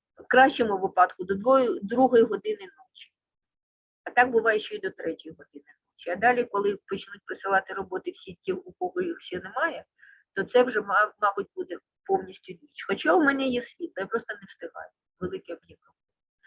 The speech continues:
Але я веду до того, що, зрештою, врешті можна вдень поспати, коли немає світла, все одно на пари не потрапляєш, а вночі попрацювати. Але це, звичайно, це питання ще й матеріальне, тому що переїхати сюди, все це також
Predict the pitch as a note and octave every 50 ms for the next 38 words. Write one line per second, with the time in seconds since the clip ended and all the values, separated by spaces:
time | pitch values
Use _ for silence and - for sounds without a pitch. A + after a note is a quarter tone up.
0 | - _ _ _ _ - G#3 G#3+ A#3 B3 C4+ C4 C4+ A#3+ C4 C4+ A3+ C4 C4 -
1 | C#4 C#4 C4 B3 G#3+ - - - G#4 - F#4+ F4 E4+ - _ _ _ _ - F#3
2 | E3+ - - - - - G#3 G#3 - - - - G3 F#3 E3+ E3+ E3 D3+ F3 F3
3 | - - F3+ - - - - - - - G3 F#3+ - _ - F3 - _ - A3+
4 | B3 - - - - _ _ _ _ - A#3+ A3+ A3+ A3 A3 G#3+ G#3+ G#3+ G#3+ G#3+
5 | - - G#3+ G#3+ - - - - - - - - - _ - G3 F#3+ G3 G#3 A#3
6 | B3 B3 B3 B3 A#3 A3+ A3+ A3 G#3+ G#3+ G#3+ - - G#3+ - G#3 G3 - - G3
7 | F3+ F3 F3 F3+ - - _ _ _ _ _ _ _ - - G#3 G#3 G3+ G#3 A3
8 | A3+ A#3 A3+ - C4 - - B3+ - - B3 - - C4 - A#3 A3+ G#3+ - _
9 | _ _ _ _ _ _ _ - - A#3 C#4+ D4+ D#4 D4+ - D4+ D4 C#4+ D4 C#4+
10 | - C#4 A#3 G#3 F#3+ G3 F#3+ - - B3 B3 - B3 - - A#3 A3+ A#3 - -
11 | - - - - - - - G#3+ A#3 A#3+ A#3 A3+ G3 F3+ - - - - - -
12 | - - - F#3+ F#3 F#3+ F#3+ _ - - - A3 - _ - - - _ - _
13 | - F3+ E3+ _ _ - G3 F#3+ - _ - - - E3+ E3+ - _ _